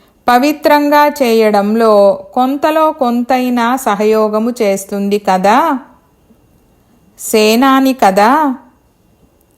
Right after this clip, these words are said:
శిక్షలు మొదలైనవి పొందినా మళ్ళీ విశ్వాధికారులుగా అయితే అవుతారు కదా. ఇక్కడ ఎవరైనా ఆటవికులు ఉన్నట్లయితే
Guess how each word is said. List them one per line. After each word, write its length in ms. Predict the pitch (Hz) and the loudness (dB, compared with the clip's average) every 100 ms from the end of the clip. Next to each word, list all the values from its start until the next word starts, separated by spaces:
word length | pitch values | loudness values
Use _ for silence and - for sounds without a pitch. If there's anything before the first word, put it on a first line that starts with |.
| _ - | _ -14
శిక్షలు 720 | - 277 277 - 330 339 349 | -4 -4 -2 -2 0 2 0
మొదలైనవి 760 | 339 247 240 247 254 254 262 262 | 0 0 2 2 2 2 0 -2
పొందినా 880 | 262 202 190 190 214 233 311 339 262 - _ _ _ 202 | -2 -2 0 -2 0 0 0 -2 -6 -10 _ _ _ -2
మళ్ళీ 640 | 208 220 277 262 220 190 | 0 2 2 2 2 0
విశ్వాధికారులుగా 1300 | 190 220 - 302 320 302 320 285 262 262 247 240 240 | -2 -4 -2 0 0 0 -2 2 2 2 0 0 0
అయితే 640 | 233 214 214 214 208 220 | 2 0 -2 -2 -2 0
అవుతారు 580 | 233 202 208 208 208 208 208 | 0 0 0 0 0 0 0
కదా. 540 | 196 208 285 349 277 - _ _ _ _ _ _ _ _ _ _ _ _ - | 0 2 0 -2 -6 -10 _ _ _ _ _ _ _ _ _ _ _ _ -6
ఇక్కడ 420 | 220 226 - 320 320 | -4 -4 -2 0 2
ఎవరైనా 840 | 277 226 220 240 269 294 294 294 | 2 2 2 2 2 0 0 0
ఆటవికులు 760 | 233 214 226 269 277 277 285 277 | 2 0 0 0 -2 -2 -2 -2
ఉన్నట్లయితే 1300 | 240 220 220 214 214 202 214 220 240 214 190 185 | -2 -2 -4 -4 -2 -2 -2 -2 -2 0 0 -2